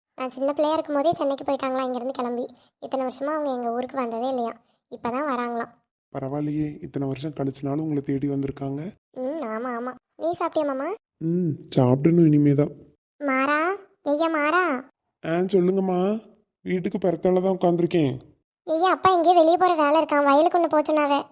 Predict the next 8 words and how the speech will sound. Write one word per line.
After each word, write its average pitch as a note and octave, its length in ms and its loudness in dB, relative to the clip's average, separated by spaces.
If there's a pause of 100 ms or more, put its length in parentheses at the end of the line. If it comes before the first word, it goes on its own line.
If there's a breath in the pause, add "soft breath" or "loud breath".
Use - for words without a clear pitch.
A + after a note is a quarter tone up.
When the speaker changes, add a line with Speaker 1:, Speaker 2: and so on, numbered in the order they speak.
(360)
Speaker 2:
நான் F3 260 -2
சாப்பிட்டுட்டு E3+ 440 2
போறேம்மா. F3 420 2 (420)
Speaker 1:
ஆ, F#4 200 0
சரி F#4 180 4
மக்களே, F#4 240 2
வா F4 120 4
சாப்பிடலாம். D4 440 0